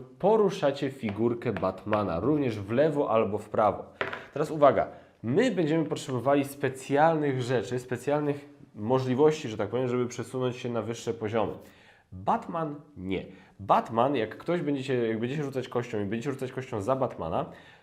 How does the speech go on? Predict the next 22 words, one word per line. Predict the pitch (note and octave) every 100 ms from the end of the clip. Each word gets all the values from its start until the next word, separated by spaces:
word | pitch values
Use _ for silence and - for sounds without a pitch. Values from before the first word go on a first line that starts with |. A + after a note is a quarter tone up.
| _
to | B2+
jeż-, | C#3 C3 C#3
możecie | C#3+ C#3 D3 A3 A3
zdecydować, | D#3+ D3 C3 C3 C#3
że | A#2+
pierwszy | A#2 - D#3+ B3+ - F#3+
punkt | - D#3+ -
ruchu, | B2 F#2+ F2+
tak, | G#2+
ponieważ | A#2 A2
tutaj | C#3
wypadły | B2+ B2+ A#2+
nam | A2+ G2+
trzy | -
punkty | C#3+ B2+ A#2
ruchu, | A#2+ A2+
więc | G#2 A2
możemy | A2 A#2+
teoretycznie | A2+ A2+ - G#2+
Batmana | G2+ A2 G#2+
ruszyć | G#2 G#2+ A#2
o | D#2+